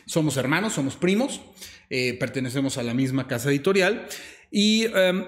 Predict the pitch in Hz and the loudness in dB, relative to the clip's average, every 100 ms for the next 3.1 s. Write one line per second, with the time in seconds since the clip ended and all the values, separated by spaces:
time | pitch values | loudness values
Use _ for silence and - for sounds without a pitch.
0 | - 214 214 233 240 202 247 - 226 247 | 0 2 4 2 2 2 2 0 2 2
1 | 247 254 233 214 185 226 151 156 - - | 2 2 2 0 2 4 4 2 -2 -6
2 | - 175 175 170 156 143 135 131 120 - | 0 2 4 4 4 4 4 2 0 -2
3 | - | -12